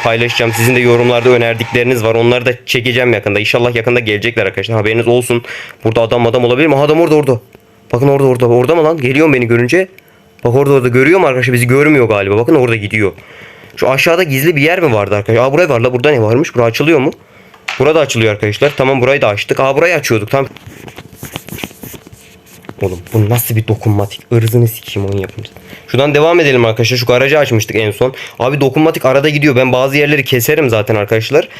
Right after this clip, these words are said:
Yani böyle mal gibi böyle böyle bir şeyler oluyor. Veya da dokunmatik çalışmıyor. Aa, kapı açılıyor lan. Bakın böyle kalıyor bazen mal gibi. Görüyor musun? Hareket etmiyor şu an. Şu an ekranı oynatıyorum, hareket etmiyor. Bunu düzeltiyor. Bir anda düzeliyor, müzeliyor.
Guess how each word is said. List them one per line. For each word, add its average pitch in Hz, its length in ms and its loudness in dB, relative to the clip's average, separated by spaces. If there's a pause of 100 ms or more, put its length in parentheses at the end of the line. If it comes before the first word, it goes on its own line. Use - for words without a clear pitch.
(240)
Yani 127 100 0
böyle 135 280 2
mal 160 240 2
gibi 156 180 0
böyle 156 180 2
böyle 160 140 4
bir 143 40 -2
şeyler 165 220 2
oluyor. 117 460 0
Veya 131 200 0
da 135 120 -2
dokunmatik 139 400 0
çalışmıyor. 131 440 -2
Aa, 139 40 -2
kapı 156 200 -2
açılıyor 104 320 -2
lan. 127 120 -2 (380)
Bakın 156 180 0
böyle 175 140 2
kalıyor 151 340 2
bazen 95 280 -2
mal 95 220 -2
gibi. 90 160 -6
Görüyor 131 240 2
musun? 117 180 -2
Hareket 127 240 -2
etmiyor 113 260 -2
şu 90 140 -2
an. 85 100 -4 (300)
Şu - 100 -2
an 123 60 2
ekranı 139 320 0
oynatıyorum, 151 480 2
hareket 139 260 0
etmiyor. 101 300 -2
Bunu 123 160 0
düzeltiyor. 120 480 0
Bir 127 80 0
anda 117 260 0
düzeliyor, 110 380 0
müzeliyor. 101 460 -2